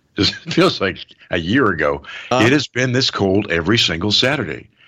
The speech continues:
Speaker 1: And, uh, this is like minus twenty-one. Anyway, enough of the cold. Groundhog Day was right, right? So we got, spring's almost on its way. <laughs>
Speaker 2: I can hard-,
Speaker 1: All right.
Speaker 2: I can hardly wait. I, I,
Speaker 1: Yeah.
Speaker 2: I, I, I, yeah. Go ahead.
Speaker 1: I'm sorry.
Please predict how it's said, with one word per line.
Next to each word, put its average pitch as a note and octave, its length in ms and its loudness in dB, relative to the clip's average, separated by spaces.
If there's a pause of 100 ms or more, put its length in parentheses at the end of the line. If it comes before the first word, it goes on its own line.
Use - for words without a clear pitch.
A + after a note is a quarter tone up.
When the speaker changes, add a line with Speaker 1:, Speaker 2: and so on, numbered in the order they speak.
(260)
Speaker 1:
And, C#2 280 -4
uh, C#2 300 -2
this G2 160 0
is E2 140 -4
like C2+ 100 -8
minus F2+ 380 0
twenty-one. G#2+ 640 0
Anyway, E2 280 0 (320)
enough D3+ 220 0
of D#3 60 0
the C#3 80 -2
cold. B2+ 340 0
Groundhog C3 420 2
Day G#2 140 -2
was F2+ 220 -6
right, F#2+ 260 0
right? E2+ 220 -2
So F#2+ 180 0
we F#2+ 80 2
got, F#2 220 0 (240)
spring's G2 400 -2
almost G2+ 440 0 (120)
on F#2 160 0
its F2+ 120 0
way. D3+ 380 0 (160)
<laughs> - 20 -4
Speaker 2:
I E3+ 60 -4 (760)
can E3 280 0
hard-, C#3 220 4
Speaker 1:
All F#2+ 100 2
right. - 20 0
Speaker 2:
I C3 120 0
can C#3+ 180 -4
hardly C3 340 0
wait. A#2 380 0
I, B2 140 2
I, A#2 80 4
Speaker 1:
Yeah. B2+ 180 2
Speaker 2:
I, D3+ 140 4
I, E3 400 2
I, F3 160 2
yeah. A2+ 520 0 (680)
Go D3+ 100 2
ahead. C3+ 320 0 (240)
Speaker 1:
I'm G2+ 220 -2
sorry. F2 480 -2